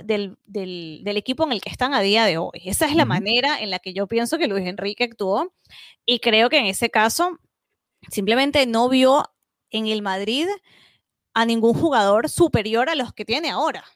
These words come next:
Speaker 1: ¿vale? Por ejemplo, la gente indignadísima con Ser-, que Sergio Ramos no vaya a la Eurocopa, pero ¿por qué hay que indignarse? Si al final entendemos que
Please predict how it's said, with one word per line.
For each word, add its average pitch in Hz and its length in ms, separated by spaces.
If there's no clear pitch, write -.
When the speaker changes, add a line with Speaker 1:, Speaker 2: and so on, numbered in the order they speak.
Speaker 1:
¿vale? 233 200
Por 233 120
ejemplo, 262 240
la 226 120
gente 226 360
indignadísima 240 920
con 220 220
Ser-, 220 300
que 214 100
Sergio 220 300
Ramos 285 340
no 269 120
vaya 254 220
a - 20
la 294 60
Eurocopa, 254 500
pero 185 340
¿por 240 200
qué 254 80
hay 254 80
que 370 100
indignarse? 208 720
Si - 200
al 247 120
final 233 320
entendemos 277 640
que - 300